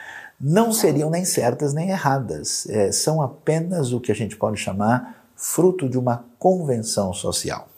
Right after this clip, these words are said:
A dificuldade séria que nós temos com essa ideia é que ela parte do pressuposto que não há nada absoluto. Por exemplo, o assassinato, ah, o estupro, ah, ah, um genocídio,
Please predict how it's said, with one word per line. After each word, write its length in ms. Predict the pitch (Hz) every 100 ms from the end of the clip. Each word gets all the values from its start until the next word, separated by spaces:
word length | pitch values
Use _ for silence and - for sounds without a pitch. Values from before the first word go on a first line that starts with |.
| _ - - - - -
A 120 | - 247
dificuldade 920 | 247 - 170 110 95 117 104 87 87
séria 760 | - - - - 160 180 110 92
que 100 | -
nós 220 | 92 -
temos 240 | 98 92
com 160 | - 90
essa 220 | 82 78
ideia 440 | 76 98 120 80 78 - -
é 180 | - 117
que 220 | 117 -
ela 200 | 123 123
parte 420 | 139 - 147 151 127
do 100 | 113
pressuposto 720 | - 104 - 98 110 117 -
que 120 | 135
não 200 | 127 127
há 60 | 131
nada 400 | 117 110 127 -
absoluto. 640 | 135 - 139 143 139 -
Por 200 | - 123
exemplo, 540 | 101 101 95 92 82 - - - - -
o 240 | 101 95 95
assassinato, 1160 | 98 104 - 107 95 98 92 87 - 85 80 80 - - - -
ah, 220 | 87 82
o 100 | 85
estupro, 960 | 104 - - 110 107 101 - 85 82 78 - - -
ah, 880 | - 92 90 90 87 85 90 87 87
ah, 40 | 87
um 220 | 95 95
genocídio, 920 | 95 113 98 - - 139 170 90 80